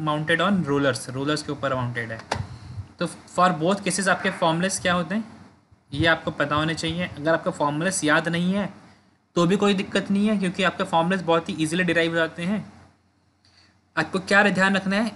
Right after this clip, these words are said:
इनमें आपका लोड कैसे ट्रांसफर होगा, क्या इनमें चीज़ें ध्यान में रखने वाली है, उनको ध्यान से सुनना। उसकी हेल्प से आप फॉर्मूलाज को ईजीली वहीं पर डिराइव करके सॉल्व कर सकते हो। तो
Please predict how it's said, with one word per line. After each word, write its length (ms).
इनमें 260
आपका 220
लोड 240
कैसे 240
ट्रांसफर 320
होगा, 200
क्या 280
इनमें 260
चीज़ें 220
ध्यान 180
में 100
रखने 160
वाली 220
है, 220
उनको 220
ध्यान 240
से 60
सुनना। 320
उसकी 220
हेल्प 200
से 140
आप 300
फॉर्मूलाज 320
को 180
ईजीली 300
वहीं 160
पर 100
डिराइव 320
करके 300
सॉल्व 340
कर 100
सकते 320
हो। 120
तो 120